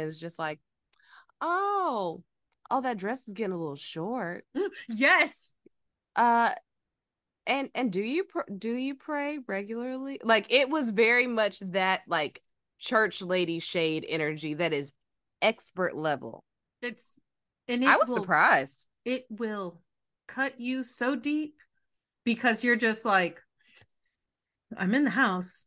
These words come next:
Speaker 2: of the Lord. She is my elder. I can't, <laughs> can't do this right now." But she said, "I felt silly. I felt this." And Kyle was not expecting it. Now, I have said this also. I started, my wheels started turning.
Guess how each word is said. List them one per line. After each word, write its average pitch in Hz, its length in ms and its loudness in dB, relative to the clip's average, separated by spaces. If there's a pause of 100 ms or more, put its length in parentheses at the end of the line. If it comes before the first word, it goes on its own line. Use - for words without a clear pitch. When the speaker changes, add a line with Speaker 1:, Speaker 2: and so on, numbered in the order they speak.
Speaker 2:
of 247 180 -2
the 269 80 0
Lord. 196 380 -2 (1500)
She 202 200 -2
is 220 120 0
my 285 140 4
elder. 208 440 0 (540)
I - 60 -4
can't, - 260 0 (320)
<laughs> - 600 2
can't 311 200 8
do 494 140 12
this 269 180 8
right 220 160 8
now." 165 240 2 (400)
But 196 480 6 (260)
she 302 400 6
said, 226 420 10
"I 196 120 6
felt 175 320 2
silly. 302 460 4
I 214 160 4
felt 196 340 2
this." 254 300 2 (340)
And 220 240 2
Kyle 294 460 4
was 277 160 0
not 240 220 4
expecting 196 560 -2
it. 170 140 -6
Now, 196 340 0
I 208 160 6
have 202 140 2
said 247 280 4
this 262 180 6
also. 208 360 2
I 185 100 0
started, 208 400 2
my 196 160 -4
wheels 254 260 0
started 208 360 0
turning. 165 420 -6